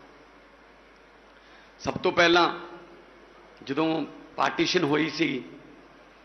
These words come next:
ਤਾਂ ਪੰਜਾਬ ਯੂਨੀਵਰਸਿਟੀ ਹੁਸ਼ਿਆਰਪੁਰ ਆਈ ਸੀ ਪਹਿਲਾਂ, ਫਿਰ ਉਹ ਤੋਂ ਬਾਅਦ ਚੰਡੀਗੜ੍ਹ ਗਈ। ਹੁਸ਼ਿਆਰਪੁਰ ਰਾਜਧਾਨੀ ਸੀ ਆ ਲਗਭਗ ਸਾਡੀ। ਸੋ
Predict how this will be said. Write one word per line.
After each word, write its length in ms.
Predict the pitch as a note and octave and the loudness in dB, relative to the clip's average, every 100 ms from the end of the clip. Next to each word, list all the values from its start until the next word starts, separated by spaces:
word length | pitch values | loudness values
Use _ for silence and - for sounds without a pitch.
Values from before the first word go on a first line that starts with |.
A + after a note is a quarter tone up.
| - - - - - | -20 -20 -20 -20 -8
ਤਾਂ 80 | - | -6
ਪੰਜਾਬ 500 | - D#3+ D#3+ E3+ E3 | -2 2 4 4 2
ਯੂਨੀਵਰਸਿਟੀ 400 | E3+ E3+ D3+ G3+ | 0 0 -2 -2
ਹੁਸ਼ਿਆਰਪੁਰ 480 | F3 F#3+ D#3+ - D#3 | 0 2 2 2 4
ਆਈ 160 | B2+ | 4
ਸੀ 140 | A2 A2+ | 2 -4
ਪਹਿਲਾਂ, 260 | A2 G#2+ - - - - - - - - - - - | -8 -10 -14 -20 -20 -20 -20 -20 -20 -20 -20 -20 -6
ਫਿਰ 140 | C#3+ D#3+ | 0 2
ਉਹ 80 | |
ਤੋਂ 120 | E3 D3+ | 2 2
ਬਾਅਦ 180 | D#3+ | 2
ਚੰਡੀਗੜ੍ਹ 460 | D#3+ B2+ A#2+ A#2 A#2+ | 2 0 0 0 -2
ਗਈ। 260 | G#2+ F2+ F2 - - - - - - - - - - - - - B2 | -4 -10 -14 -20 -20 -20 -20 -20 -20 -20 -20 -20 -20 -20 -20 -18 -10
ਹੁਸ਼ਿਆਰਪੁਰ 680 | - F#3 E3 D3+ E3+ F#3 | 0 4 4 2 0 0
ਰਾਜਧਾਨੀ 720 | F3+ E3+ D3 - G3+ F#3+ F#3+ F3+ | 2 0 -2 2 2 2 -2 -2
ਸੀ 220 | - D#3+ | -2 -2
ਆ 160 | D#3 - | -2 -4
ਲਗਭਗ 420 | B2+ C3 B2+ D3 - - - - - - - - - - - - - - | -6 -6 -4 -6 -6 -18 -20 -20 -20 -20 -20 -20 -20 -20 -20 -20 -20 -8
ਸਾਡੀ। 340 | A#2+ G#2+ F#2+ - - - - - - - - - - | -6 -4 -8 -12 -20 -20 -20 -20 -20 -20 -20 -8 0
ਸੋ 400 | F3+ F#3+ F3+ | 4 4 2